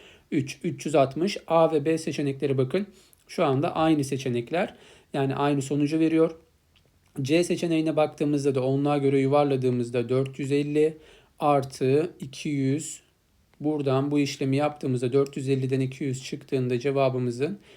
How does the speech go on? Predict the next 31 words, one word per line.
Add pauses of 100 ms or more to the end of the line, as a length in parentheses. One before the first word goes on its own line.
(160)
iki
yüz
elli
olduğunu
söyleyebiliriz. (420)
Diğerlerinden
farklı
bir
sonuç
bulmamızı
istemişti. (300)
O
da
C
seçeneğinde
bulunmuş
oluyor
sevgili
arkadaşlar. (440)
Hemen (420)
devam
edelim
diğer
sorumuzla.
Üçüncü
sorumuzda
aşağıdakilerden
hangisi
tahmini
işlem
sonucu